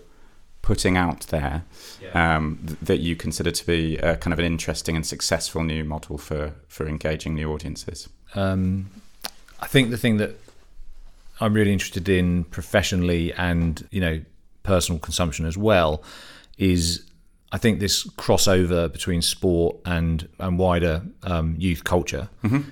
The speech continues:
Speaker 2: is playing out interestingly. I think N B A and have, have always been a bit of a kind of beacon in this area, given basketball's connection with kind of U S youth culture and, um, fashion, um, sneaker culture and things like this.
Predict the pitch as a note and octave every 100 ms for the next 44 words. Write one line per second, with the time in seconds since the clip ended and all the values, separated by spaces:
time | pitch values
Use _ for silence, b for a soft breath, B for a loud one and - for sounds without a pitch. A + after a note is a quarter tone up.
0 | - - F2 - - E2+ D#2+ D#2 D2 -
1 | _ - E2 D#2+ - E2 D#2+ A1+ G2+ b
2 | b b b D#2+ F#2+ E2+ - - - -
3 | F#2+ F2 F2 E2+ E2+ E2 D#2 - F2+ E2
4 | D#2+ D#2+ - _ _ - - E2 - E2+
5 | F2 E2 D#2 E2+ F2 E2+ D#2+ D#2+ D#2 F2
6 | D#2 - F2 - E2 E2 D#2 F#2 E2 E2
7 | D#2+ D2+ F2+ D2+ D#2+ D#2 D#2+ - F2+ E2
8 | - - F2 D#2+ D2+ - E2+ - - E2+
9 | D#2+ D#2+ D2+ F2+ D#2 D2+ F2 E2 D#2 -
10 | - F2 E2+ - F2 D#2+ - E2+ D#2+ D#2+
11 | D#2 D2+ D#2 D2+ D2+ - E2 - E2 D2+
12 | D#2 B B B B D#2+ D2+ D2 - F2+
13 | D#2+ - E2+ D#2+ - D#2 D2+ D#2 D2 D2+
14 | D#2 F2 - -